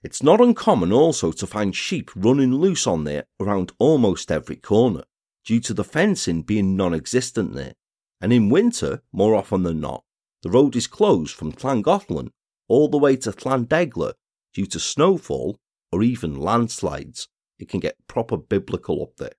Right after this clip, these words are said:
Unsurprisingly then, the road has been the scene of several accidents where vehicles have left the road and plunged down its steep incline,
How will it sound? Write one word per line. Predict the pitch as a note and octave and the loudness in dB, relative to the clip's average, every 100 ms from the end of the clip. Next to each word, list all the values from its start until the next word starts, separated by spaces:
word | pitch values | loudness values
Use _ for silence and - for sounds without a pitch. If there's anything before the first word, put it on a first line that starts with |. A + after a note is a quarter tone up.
| _ _ _ _ _ _ _ _ | _ _ _ _ _ _ _ _
Unsurprisingly | D3 A#3+ B3+ G3 - G#3 A3 G3+ E3+ G2+ E2 | 6 6 6 2 0 2 2 2 2 2 0
then, | D2 C#3+ - - | -4 -6 -8 -2
the | G#2 | 6
road | D3+ F3 A2 | 8 6 4
has | G2+ | 0
been | A#2 A2+ | 2 2
the | G2+ | 0
scene | - E3 A2+ | 0 2 2
of | E2 | 0
several | - C#3+ C3 C3 C#3 | -2 -2 0 2 0
accidents | D3+ - C3 F#2+ - - | -2 -8 -4 -4 -4 -4
where | F2 | -2
vehicles | D#2+ A#2 A2+ - G2 - | 0 0 0 0 0 0
have | E2 | -4
left | F2 D#3+ - - | -2 -2 -4 -4
the | D3 | 2
road | F#2 D#2+ C#2+ | 2 2 -2
and | E2 - | -8 -10
plunged | - D3 A#2+ F2+ - | 0 2 2 -2 -4
down | E2 E2+ | -2 -2
its | D#2 - | -6 -10
steep | - G#2+ - | -6 -6 -4
incline, | D#2 - F2+ F2 D#2 | -8 -6 -4 -4 -4